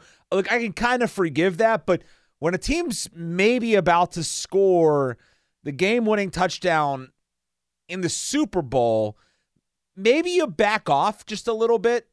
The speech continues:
and, and sort of let the drama build without trying to be a teacher in that moment. Anyways, that's not really that big of a deal.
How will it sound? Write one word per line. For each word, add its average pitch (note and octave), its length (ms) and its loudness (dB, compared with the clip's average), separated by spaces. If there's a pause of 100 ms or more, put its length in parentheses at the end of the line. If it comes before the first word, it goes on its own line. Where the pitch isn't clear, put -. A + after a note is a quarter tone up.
(240)
and, E3+ 220 -4
and E3+ 220 -4
sort G3 200 -2
of D#3 140 -2
let D#3+ 220 2
the E3+ 80 -2
drama D#3 400 -2
build C#3+ 300 0
without C#3 360 -2
trying C#3 380 -6
to B2+ 60 -10
be A#2+ 160 -6
a G#2 40 -4
teacher G2 560 -12
in F#2+ 100 -14
that F2 160 -12
moment. C2+ 280 -18 (220)
Anyways, G2 520 -6 (840)
that's B3 340 2
not F#3+ 200 2
really D#3 220 0
that B2 400 0
big G#2+ 200 -4
of F2+ 80 -10
a F2+ 40 -10
deal. D2+ 260 -20